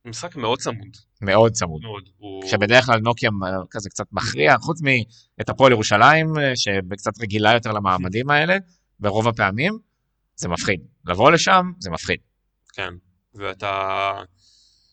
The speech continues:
Speaker 1: כאילו, מגיע לשם, ואז הקבוצות מתכתשות, וכאילו, ההפרש, ההפרש הכי גבוה היה שמונה הפרש למכבי תל אביב, ברבע הרביעי.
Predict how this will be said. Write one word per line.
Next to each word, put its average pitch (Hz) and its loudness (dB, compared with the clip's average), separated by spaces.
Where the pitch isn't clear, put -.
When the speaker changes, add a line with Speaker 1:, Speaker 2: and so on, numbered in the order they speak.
Speaker 1:
כאילו, 110 -8
מגיע 107 -2
לשם, 127 -2
ואז 113 -6
הקבוצות 113 -12
מתכתשות, 117 -14
וכאילו, 107 -8
ההפרש, 117 -8
ההפרש 180 -8
הכי 156 -8
גבוה 131 -2
היה 110 -2
שמונה 135 -8
הפרש 139 -10
למכבי 120 -8
תל 113 -12
אביב, 113 -8
ברבע 120 -4
הרביעי. 104 -10